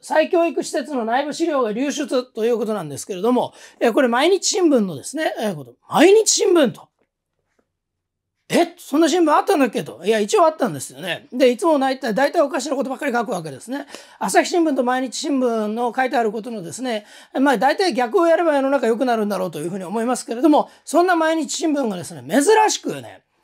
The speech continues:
あの、いい記事を書きました。だから皆さんね、今日もしかしたらですね、雨が降ったりですね、雪が降ったりですね、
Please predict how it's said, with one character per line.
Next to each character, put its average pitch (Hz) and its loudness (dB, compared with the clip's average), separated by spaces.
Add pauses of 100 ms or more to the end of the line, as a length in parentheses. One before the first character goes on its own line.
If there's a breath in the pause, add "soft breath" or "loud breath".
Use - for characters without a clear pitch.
あ 220 0
の、 214 -4
い 254 4
い - -20
記 262 -8
事 220 0
を 214 0
書 214 -12
き 196 -4
ま 254 0
し - -4
た。 135 -4 (320 loud breath)
だ - 2
か 262 6
ら 262 4
皆 262 0
さ 277 -2
ん 220 -2
ね、 208 -4
今 277 -2
日 240 -2
も 277 -2
し 269 -6
か 262 -4
し 202 -10
た 262 -4
ら 214 -6
で 175 -10
す 247 -10
ね、 233 0
雨 240 -4
が 214 -2
降 220 -8
っ - -10
た 233 -6
り 220 -6
で 170 -12
す - -14
ね、 208 -12
雪 202 -6
が 214 -2
降 226 -6
っ - -8
た 226 -2
り 202 -2
で 151 -12
す - -12
ね、 196 -6